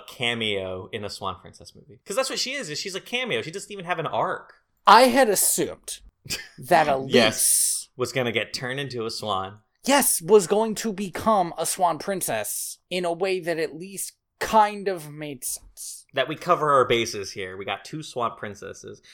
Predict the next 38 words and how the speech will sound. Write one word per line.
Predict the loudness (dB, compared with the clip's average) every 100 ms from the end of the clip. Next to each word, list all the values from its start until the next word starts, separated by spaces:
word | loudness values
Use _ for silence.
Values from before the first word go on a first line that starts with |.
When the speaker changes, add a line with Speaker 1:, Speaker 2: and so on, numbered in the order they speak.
| -4
Speaker 1:
Well, | 2 4
and | 6 6
that's | 4 4
the | -2
Speaker 2:
Right. | 0
Speaker 1:
thing, | 0 0
is | -2 -4
an | -6
interesting | -6 -8 -6 -6 -4 -2 -2 -4 -6
movie | -4 -4 -4 -8 -8
would | -6
have | -6 -4
been, | -2 -2 -2
like, | -4 -4 -10
here's | -12 -8
how | -4
you | -4 -4
do | -4 -6
it. | -6
Here's | -8
how | -8
you | -8
get | -4 -2
around | 0 0 0 -2
leaving | -12 -12 -10 -8
the | -8
mother, | -6 -6 -6 -14
which | -14
is, | -12
I, | -8 -6
I | -6
think, | -6 -10 -14
a |
shitty | -10 -10 -10
trope | -6 -6
in | -8
some | -16 -14
respects. | -14 -14 -18 -20 -20